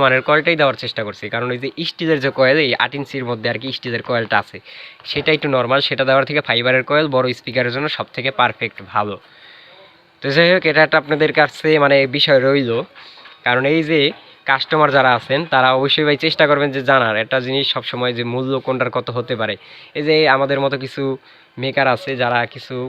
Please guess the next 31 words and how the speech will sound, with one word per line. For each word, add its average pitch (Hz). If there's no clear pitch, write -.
কাস্টমারকে 127
পাইয়া, 117
বোকা 127
পাইয়া 123
এক -
একটার 127
দাম 117
এক -
এক 117
রকমের 117
চায়, 110
কিছু -
কিছু 120
কাস্টমার 120
আর 107
কি 135
সেই 151
দামেই 143
সার্ভিস 131
করায় 135
নেয় 104
যে 123
কোনো 120
কিছুর। -
আর 107
এই 127
লোকটা 135
আমাদের 123
সাথে 139
পরিচিত 147
হয়েছে, 131